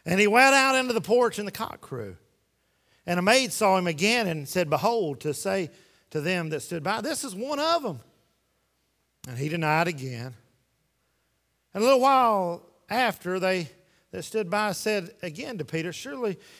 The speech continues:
thou art one of them, for thou art a Galilean, and thy speech agreeth thereunto." And he began to curse and to swear, saying, "I know not this man of whom you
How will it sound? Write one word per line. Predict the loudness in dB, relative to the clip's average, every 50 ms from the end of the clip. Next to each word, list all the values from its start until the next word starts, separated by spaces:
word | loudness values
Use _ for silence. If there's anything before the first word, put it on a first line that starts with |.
| -14 _ -2
thou | 0 0 2 2
art | 0 -2 -2 -4
one | -6 -6 -6 -6 -4 -6
of | -8 -8 -10
them, | -10 -10 -10 -10 -10 -12 -12
for | -10 -8 -8 -6
thou | -6 -6 -8 -6 -8 -8 -8 -8 -10 -10 -8 -6
art | -6 -4 -4 -6 -8 -8
a | -6 -6 -6 -8
Galilean, | -8 -10 -10 -10 -8 -8 -8 -8 -8 -10 -12 -14 -14 -14 -14 -14 -14 -16 -18 -20 _ _ _ _ _ _ _ _ _ -10
and | -8 -6
thy | -4 -4 -6
speech | -6 -8 -12 -12 -12 -10 -10 -10 -10 -12
agreeth | -12 -12 -10 -8 -8 -8 -6 -6 -8 -8 -10 -10 -10
thereunto." | -12 -12 -10 -10 -12 -14 -14 -16 -18 -18 -18 -18 -18 -18 _ _ _ _ _ _ _ _ -20 -20 -20 -10 -4
And | -2 0 2
he | 2
began | 2 0 -2 -2 -2 -2 -2 -2 -2 -2 -4 -4
to | -6 -6 -8
curse | -8 -12 -10 -6 -4 -2 0 0 0 -2 -4 -4 -6
and | -8 -6 -6
to | -6 -6
swear, | -6 -8 -10 -10 -6 -4 -4 -2 -2 -4 -6 -10 -12 -14 -18 _ _ _ _ _ _ _ _ _ _ _ _ _ _ _ _ _ _ _ _ _ _ _ _ _ _ _ _ _ _ _ _ _ _ _ _ _ _ _ _
saying, | -16 -10 -6 -4 -4 -4 -2 0
"I | 0 0 0
know | -2 -2 -2 -2
not | -4 -4 -4 -4 -4 -4
this | -4 -4 -4 -4
man | -8 -10 -10 -8 -10
of | -10 -10 -10
whom | -12 -12 -12 -12
you | -14 -14 -14 -14 -14 -16